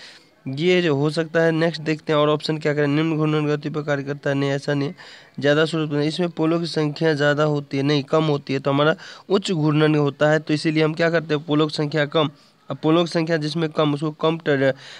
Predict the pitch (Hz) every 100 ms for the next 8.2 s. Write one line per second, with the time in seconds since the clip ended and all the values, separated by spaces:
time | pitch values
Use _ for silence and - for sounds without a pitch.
0 | - 135 151 147 139 143 156 226 - -
1 | 127 139 139 135 - 139 143 190 160 156
2 | 156 147 139 143 - 151 - 151 151 147
3 | - 143 135 123 135 123 _ _ _ _
4 | _ _ _ _ _ _ _ _ - 151
5 | 143 156 151 131 131 131 135 127 131 123
6 | 123 123 127 143 - 143 _ _ _ -
7 | - - _ _ _ _ _ - 147 139
8 | 120